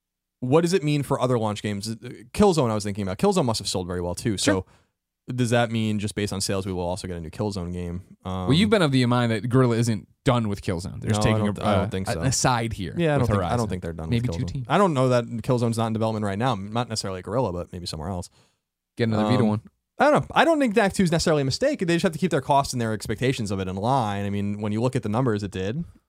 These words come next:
Speaker 1: Some people liked it, and it might have, they might have data or evidence suggesting that people liked the game a lot more than the critics did, or that just children liked it, or a certain
Speaker 2: Sure.
Speaker 1: subsect liked it that they can sell it to.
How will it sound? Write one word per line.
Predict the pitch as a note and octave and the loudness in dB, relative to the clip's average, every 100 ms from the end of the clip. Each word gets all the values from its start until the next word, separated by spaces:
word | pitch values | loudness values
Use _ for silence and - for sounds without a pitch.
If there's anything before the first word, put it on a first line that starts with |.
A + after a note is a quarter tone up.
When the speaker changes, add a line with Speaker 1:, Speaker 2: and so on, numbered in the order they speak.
| - | -6
Speaker 1:
Some | E3 | -2
people | B3 B3 | 2 4
liked | A3+ B3+ | 4 2
it, | G#2+ | 0
and | G#2+ | 0
it | |
might | B2+ G3 | 2 2
have, | F3+ - - - - | 0 -6 -20 -8 0
they | D3+ | 2
might | G#3+ | 4
have | G3 D#3+ C3+ A#2+ - B2+ A#2 | 4 2 0 -6 -12 -8 0
data | B2 A#2+ | 2 2
or | A2+ | 0
evidence | G#2 G#2+ G2+ | 0 -2 -4
suggesting | - G#2 G2 G#2+ | -4 -4 -4 -4
that | G2 | -4
people | A2 F2+ | -4 -4
liked | F#2 | -6
the | F#2 | -8
game | E2+ | -10
a | E2 | -8
lot | D#2+ | -8
more | E2+ | -8
than | E2 | -8
the | D#2 | -6
critics | G#2 F#2+ - | -4 -4 -6
did, | E2+ | -8
or | E2+ F#2+ | -6 -6
that | F2 D#2 | -6 -8
just | E2+ - | -12 -10
children | F#2 F2 E2+ | -10 -8 -10
liked | E2+ | -10
it, | D#2+ | -8
or | E2+ | -8
a | E2+ | -8
certain | - E2 | -8 -4
Speaker 2:
Sure. | A2 | -2
Speaker 1:
subsect | G2 E2+ | -2 -6
liked | E2+ F2 | -8 -10
it | F2 | -10
that | E2+ | -12
they | D#2+ | -10
can | - | -6
sell | A#2+ E2 | -6 -6
it | |
to. | - | -10